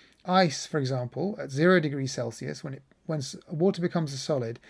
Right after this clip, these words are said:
it's actually less dense than the liquid, uh, at the same temperature, which is very bizarre. It's not,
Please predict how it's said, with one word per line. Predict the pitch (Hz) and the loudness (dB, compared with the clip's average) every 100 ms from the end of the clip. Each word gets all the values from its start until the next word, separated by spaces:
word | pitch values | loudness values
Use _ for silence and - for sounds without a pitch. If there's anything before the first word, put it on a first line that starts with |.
| - _ | -20 _
it's | - | -2
actually | 110 - 170 | -2 2 6
less | 190 175 | 6 4
dense | 139 175 131 131 - | 2 2 2 -4 -10
than | 143 135 131 135 | -6 -4 -4 -6
the | 139 | -4
liquid, | 147 170 - 135 131 - | -4 -4 -4 -6 -4 -8
uh, | 147 | -6
at | 147 | -6
the | 139 | -6
same | 151 | -6
temperature, | 135 226 131 - | 0 -2 -2 -6
which | 143 170 | -6 2
is | 180 151 | 2 2
very | 139 123 233 226 | 0 4 6 6
bizarre. | 185 233 113 - | 4 2 0 -4
It's | - | 0
not, | 185 185 | 0 0